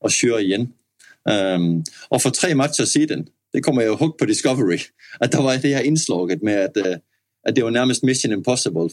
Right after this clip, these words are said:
för, för oss. Ehm, och nu har vi gjort det bra, och nu ska vi bara ut och vinna alla ma-, alltså, det, det är inte så lätt där. Alltså, vi, vi ska på något sätt hålla oss emellan.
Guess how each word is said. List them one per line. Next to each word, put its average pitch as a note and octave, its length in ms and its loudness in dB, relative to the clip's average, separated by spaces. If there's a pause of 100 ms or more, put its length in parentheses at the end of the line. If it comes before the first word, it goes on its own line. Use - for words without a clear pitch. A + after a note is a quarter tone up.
för, E2+ 480 0 (440)
för B2 80 2
oss. E2 400 -2 (220)
Ehm, F#2+ 460 -2 (400)
och C3 60 4
nu C#3+ 80 4
har C3 100 0
vi A#2 100 -4
gjort B2 240 0
det G#2 80 0
bra, C3+ 260 0
och A#2+ 100 -2
nu B2+ 80 2
ska B2 200 -2
vi G2 140 0
bara G#2+ 160 0
ut A2 160 -2
och F#2 100 0
vinna A2 180 0
alla E2+ 140 0
ma-, E2 160 0
alltså, - 180 0 (520)
det, - 120 0 (100)
det D3 100 2
är C#3+ 100 2
inte D3+ 160 2
så C3 160 0
lätt C3 280 -2
där. C#2 100 0
Alltså, E2+ 240 -4
vi, A2+ 100 0
vi A#2 120 -4
ska - 160 -2 (120)
på C#3 60 0
något D#3 200 2
sätt D#3 220 0
hålla D3+ 260 0
oss A2 180 -2
emellan. A#2+ 380 0